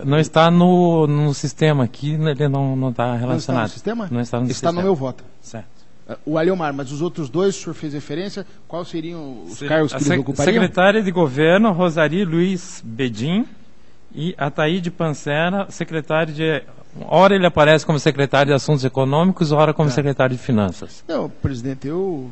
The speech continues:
Speaker 2: não tenho nada a opor, evidentemente secretário do Governo, e ainda que não tenha tomado parte, é, é, su-,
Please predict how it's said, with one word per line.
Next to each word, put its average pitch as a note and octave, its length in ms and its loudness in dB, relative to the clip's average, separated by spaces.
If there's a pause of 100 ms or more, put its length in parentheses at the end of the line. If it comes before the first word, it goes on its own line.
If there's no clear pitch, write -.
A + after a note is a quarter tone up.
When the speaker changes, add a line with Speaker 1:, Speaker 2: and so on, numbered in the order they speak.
Speaker 2:
não B2 220 -6
tenho D3+ 240 -6
nada B2+ 340 -8
a A#2+ 40 -8
opor, D3+ 440 -2 (340)
evidentemente B2 580 -6
secretário B2 400 -6
do B2 80 -2
Governo, A#2 680 -4 (520)
e A2 340 -8
ainda D#3 640 0 (320)
que D3 100 -2
não C#3 200 2
tenha C#3 200 0
tomado C3 440 0
parte, C3 840 -4 (500)
é, A#2+ 440 -10 (680)
é, A2 240 -14 (140)
su-, - 300 -4